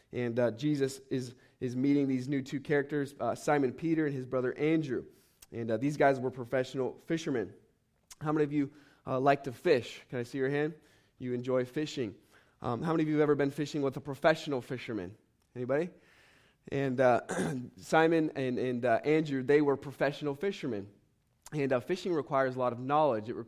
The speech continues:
requires, uh, a, a lot of knowledge about what kind of bait, what kind of poles, what kind of, y-, you know, what kind of fish you're catching, all, all these different things.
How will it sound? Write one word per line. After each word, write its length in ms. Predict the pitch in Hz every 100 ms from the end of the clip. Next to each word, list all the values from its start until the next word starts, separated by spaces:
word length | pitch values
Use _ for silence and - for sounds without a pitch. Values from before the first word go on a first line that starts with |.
| -
requires, 440 | 123 135 131 123 - - - -
uh, 40 | -
a, 460 | 127 - 127 113
a 20 | 120
lot 160 | 131
of 60 | 127
knowledge 320 | 120 120 127
about 140 | 127
what 100 | 107
kind 140 | 143 131
of 80 | 117
bait, 220 | 120 127
what 120 | -
kind 120 | 139
of 80 | 117
poles, 300 | 123 120 120
what 100 | 107
kind 160 | 139 131
of, 140 | 117 - - - -
y-, 80 | -
you 220 | 131 131
know, 100 | 123
what 140 | 127
kind 100 | 131
of 80 | 131
fish 220 | 127 139
you're 100 | 139
catching, 320 | 120 127 131 123
all, 80 | 127
all 140 | 135
these 180 | 123 120
different 300 | 123 117 113
things. 300 | 135 135 120